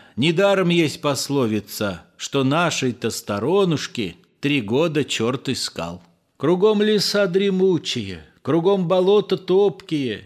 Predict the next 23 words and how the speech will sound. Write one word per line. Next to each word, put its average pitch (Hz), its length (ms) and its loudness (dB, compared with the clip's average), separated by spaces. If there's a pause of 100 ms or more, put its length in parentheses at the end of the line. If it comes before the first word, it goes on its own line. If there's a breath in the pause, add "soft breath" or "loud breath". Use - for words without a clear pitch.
ни 190 160 0
конному 170 680 0
проехать 147 640 -2
к - 100 -10
нам, 117 400 -4
ни 156 140 -2
пешему 95 560 -6
пройти. 85 600 -12 (400)
Помещик 180 600 2
наш 160 220 0
Шалашников 131 1200 0
через 170 360 2
тропы 175 420 0
звериные 165 920 2
с - 40 -4
своим 151 480 2
полком 143 760 0
военный 110 580 0
был, 95 320 -2 (240 loud breath)
к - 100 -2
нам 175 280 2
доступиться 123 840 -2
пробовал, 110 800 -2